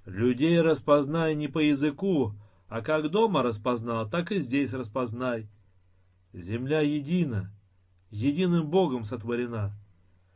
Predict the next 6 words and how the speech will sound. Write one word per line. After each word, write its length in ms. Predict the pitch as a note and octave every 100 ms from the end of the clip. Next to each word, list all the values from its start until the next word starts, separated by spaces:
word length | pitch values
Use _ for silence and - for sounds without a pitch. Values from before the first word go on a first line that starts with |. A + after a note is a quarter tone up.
| _ _ _
И 160 | G2+ G#2+
все 460 | G#2 - F3+ G#3+
мы 380 | F#3 C3+ A2 G#2 - _ _ _ -
один 460 | F2+ G2 A#2 F3+ F3
одному 440 | C#3 D3 D#3 F3
братья. 720 | C#3 C#3 B2+ G#2+ A#2 G#2 F#2+